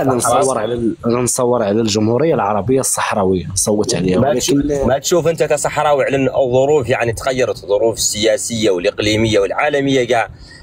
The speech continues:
Speaker 1: تغيرت
Speaker 2: ول-
Speaker 1: و-، وعاد، يعني، وما هو مستحيل، يا غير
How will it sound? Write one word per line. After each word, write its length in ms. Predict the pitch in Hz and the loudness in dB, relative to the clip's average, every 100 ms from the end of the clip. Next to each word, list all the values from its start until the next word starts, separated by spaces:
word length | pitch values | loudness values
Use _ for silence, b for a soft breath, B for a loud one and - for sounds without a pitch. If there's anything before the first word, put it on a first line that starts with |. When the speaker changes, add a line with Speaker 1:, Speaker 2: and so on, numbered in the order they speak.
| - 95 | -6 -4
Speaker 1:
تغيرت 600 | - 123 120 147 156 120 | -4 0 0 0 0 -2
Speaker 2:
ول- 80 | |
Speaker 1:
و-، 140 | 110 104 - - - - | 0 0 -2 -18 -14 -4
وعاد، 380 | 101 92 131 127 | -2 0 0 0
يعني، 480 | 135 120 139 127 - - | 0 0 0 0 -4 -2
وما 240 | 135 147 | 0 2
هو 120 | 170 | 2
مستحيل، 600 | 180 170 - 156 160 139 | 0 0 -2 -2 -2 -2
يا 120 | 110 113 | 0 0
غير 280 | 131 127 127 | 0 2 0